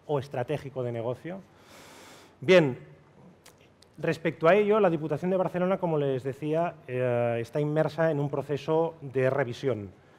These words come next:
de ese, de ese modelo. Eh, de entrada ya hemos actuado, mm,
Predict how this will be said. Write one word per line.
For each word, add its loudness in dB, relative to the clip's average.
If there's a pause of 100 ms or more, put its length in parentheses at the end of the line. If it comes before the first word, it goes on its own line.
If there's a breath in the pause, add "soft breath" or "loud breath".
(160 soft breath)
de 0
ese, -2 (140)
de -2
ese -4
modelo. -4 (680 loud breath)
Eh, 2
de 2
entrada 6
ya 2
hemos -2
actuado, 4
mm, -10